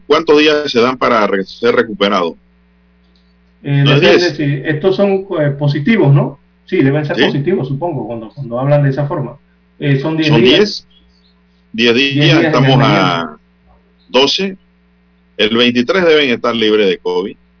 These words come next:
Speaker 1: si les sale bien todo. Yo pienso que sí se pueden reintegrar para el juego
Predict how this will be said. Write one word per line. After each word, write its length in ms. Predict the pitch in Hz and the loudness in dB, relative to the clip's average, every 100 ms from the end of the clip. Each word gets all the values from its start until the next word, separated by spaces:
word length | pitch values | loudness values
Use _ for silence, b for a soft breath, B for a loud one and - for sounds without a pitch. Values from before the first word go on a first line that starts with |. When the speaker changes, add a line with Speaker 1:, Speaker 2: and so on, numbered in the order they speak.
| _ _ _ | _ _ _
Speaker 1:
si 200 | - 95 | -16 -10
les 180 | 87 - | -10 -6
sale 240 | 101 107 | -2 2
bien 180 | 98 98 | 2 0
todo. 320 | - 92 - _ _ _ _ _ _ _ _ _ | 0 -2 -4 _ _ _ _ _ _ _ _ _
Yo 120 | 156 | -6
pienso 260 | - 165 147 | -2 0 0
que 100 | 113 | 0
sí 140 | 117 | -2
se 120 | 110 | -4
pueden 260 | 104 113 113 | 0 0 2
reintegrar 600 | 104 95 87 85 82 - _ _ _ _ _ _ _ _ _ _ _ _ | 0 0 -2 -2 -4 -8 _ _ _ _ _ _ _ _ _ _ _ _
para 160 | 92 90 | -8 -4
el 60 | 85 | -2
juego 760 | 104 110 107 101 90 82 69 | 0 2 4 4 4 0 -4